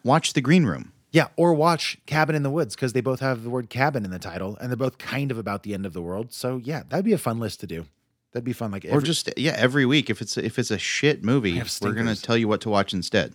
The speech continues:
Speaker 2: Yeah, or like what we did with our beer stuff. Like, here's beers you should drink instead of these beers.
Speaker 1: Yeah. It's not like Guy Ritchie's listening.
Speaker 2: No.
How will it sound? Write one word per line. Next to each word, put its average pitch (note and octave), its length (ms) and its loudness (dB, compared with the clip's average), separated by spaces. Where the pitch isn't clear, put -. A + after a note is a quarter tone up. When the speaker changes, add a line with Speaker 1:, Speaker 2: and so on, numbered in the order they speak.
Speaker 2:
Yeah, D3 320 0
or C#3 100 2
like D3 160 4
what C3+ 100 -2
we B2 80 -2
did A#2+ 140 -4
with A2+ 80 -8
our A2 100 -2
beer A#2+ 160 -2
stuff. F#2 220 -10
Like, E2+ 140 -14
here's C3 160 -4
beers A2 260 -6
you G#2 60 -8
should F#2 160 -10
drink F#2 240 -10
instead F2+ 340 -8
of E2 260 -12
these F2 180 -10
beers. - 280 -14
Speaker 1:
Yeah. G#2+ 200 2
It's B2+ 200 -2
not A3 140 2
like D#3+ 180 4
Guy A#2 160 6
Ritchie's G#2+ 480 2
listening. F#2 440 -4
Speaker 2:
No. G#2+ 340 -6